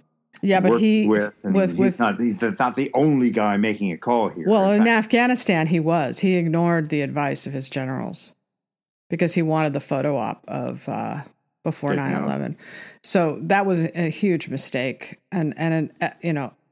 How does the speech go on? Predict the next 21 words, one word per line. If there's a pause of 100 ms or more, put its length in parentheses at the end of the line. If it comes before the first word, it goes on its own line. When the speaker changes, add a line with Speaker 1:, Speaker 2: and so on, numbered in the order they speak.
Speaker 1:
catastrophic
mistake.
It'll
probably
take
us
into (100)
World
War
Three
eventually. (440)
Speaker 2:
Are
you
saying
that
we
should
have
stayed
there
indefinitely?